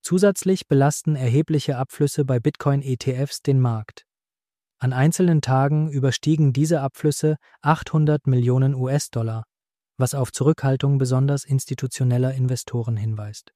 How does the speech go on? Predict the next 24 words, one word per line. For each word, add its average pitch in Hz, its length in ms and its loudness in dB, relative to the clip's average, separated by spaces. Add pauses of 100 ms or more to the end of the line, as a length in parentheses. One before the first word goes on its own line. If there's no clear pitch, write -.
(260)
Trotz - 300 2
der 147 160 0
allgemeinen 139 600 4
Marktanspannung 135 960 0 (280)
zeigen 135 460 2
On-Chain-Daten 131 1120 2
ein 135 220 0
differenziertes 131 840 -2
Bild. 120 400 -2 (640)
Insbesondere 143 840 2
der 127 140 0
Short-Term-Holder 135 1300 0
M 131 280 2
V 135 220 -2
R 123 280 -4
War 131 280 0 (300)
der 131 100 2
den 127 160 2
Gewinn 135 440 2
oder 131 220 -2
Verlust 131 440 -2
kurzfristiger 135 720 -2
Marktteilnehmer 123 840 0
misst, 131 380 -2